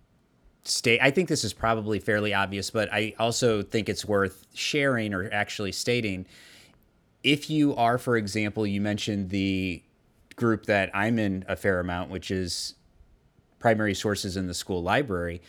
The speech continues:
you don't have to be a librarian to join that group. You just have to be interested in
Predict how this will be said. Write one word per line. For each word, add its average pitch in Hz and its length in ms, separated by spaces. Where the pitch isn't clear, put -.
you 110 80
don't 131 140
have 107 220
to 107 80
be 98 100
a 98 80
librarian 90 720
to 101 120
join 90 280
that 82 200
group. 101 440
You 110 160
just 110 240
have 107 220
to 107 100
be 98 200
interested 95 580
in 90 260